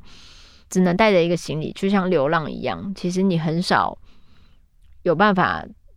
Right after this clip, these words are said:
在一个地方久待，那个东西其实真的很像马戏团，大家就是一起打包，然后上车，然后就是到下一个地方继续表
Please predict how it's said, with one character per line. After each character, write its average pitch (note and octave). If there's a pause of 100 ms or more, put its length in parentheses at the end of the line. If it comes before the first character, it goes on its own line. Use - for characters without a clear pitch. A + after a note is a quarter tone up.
在 G3
一 E3+
个 E3+
地 F3+
方 D#3+
久 -
待， -
那 A#3+
个 A3
东 F#3+
西 F#3+
其 F3
实 E3
真 F#3+
的 G3
很 F3
像 E3+
马 -
戏 -
团， - (160)
大 F3+
家 F3
就 F#3
是 F3+
一 B3+
起 -
打 G2
包， D3+
然 D3
后 D#3
上 E3+
车， D3+
然 C#3+
后 C#3
就 F#3
是 E3+
到 E3
下 E3+
一 -
个 D3+
地 D3
方 -
继 E3+
续 D#3+
表 -